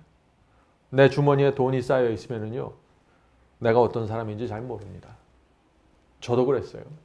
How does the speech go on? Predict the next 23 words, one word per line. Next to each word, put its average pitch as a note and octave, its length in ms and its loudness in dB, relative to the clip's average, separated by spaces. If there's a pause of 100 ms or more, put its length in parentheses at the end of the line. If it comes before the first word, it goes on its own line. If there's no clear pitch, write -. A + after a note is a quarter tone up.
(1900)
그래서 C#3+ 320 4
하나님께서 C#3 480 -2
시련을 B2 480 0
허락하실 G#2 560 -6
수밖에 - 280 -12
없다는 G#2 340 -16
것입니다. - 240 -20 (1000)
시련 C#3 380 4
속에서 C3+ 360 4
우리 B2+ 160 4
마음에 B2+ 420 6
깊은 A2+ 600 -6
근심이 D#3+ 540 2
생기고, C#3 500 -2 (680)
이 G3+ 260 4
근심이 A3+ 580 6
생겨야 G3+ 640 12
주 G3 200 8
앞에 F3 260 10
나가서 D#3 560 6
기도하게 F3 520 4
되는 F3 200 -8
것입니다. C#3 420 -16